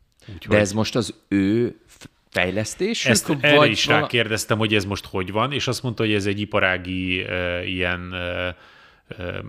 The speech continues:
Speaker 1: együttállás,
Speaker 2: Általános.
Speaker 1: hogy többen, tehát hogy nem nevezte meg a partnereket, de mondta, hogy ezt a partnerekkel együtt fejlesztették,
Speaker 2: Oké. Mhm.
Speaker 1: ami nagyon fontos, hogy, ö, míg, ö, azért a tavalyi, ö, Honor eszközöknél is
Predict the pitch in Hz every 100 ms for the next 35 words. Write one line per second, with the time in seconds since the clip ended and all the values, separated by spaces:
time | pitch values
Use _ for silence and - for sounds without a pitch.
0 | 127 _ 117 82 82 92 90 92 92 92
1 | 95 - 110 104 - 131 113 107 95 95
2 | 107 98 - _ 117 127 120 104 95 -
3 | 95 90 - 92 101 - 156 147 113 107
4 | 110 113 95 - 104 95 - 107 98 -
5 | 90 90 - 95 90 90 87 - - 92
6 | 87 90 - 101 - - 143 - - -
7 | 95 113 104 104 98 117 156 123 92 101
8 | 92 92 85 - 92 87 92 90 90 90
9 | - - - _ _ 113 107 98 104 101
10 | 98 101 53 55 - - _ - 92 98
11 | 98 92 - 117 113 110 101 95 95 117
12 | - _ _ 107 95 87 113 110 107 98
13 | - 104 95 - 98 92 92 90 - -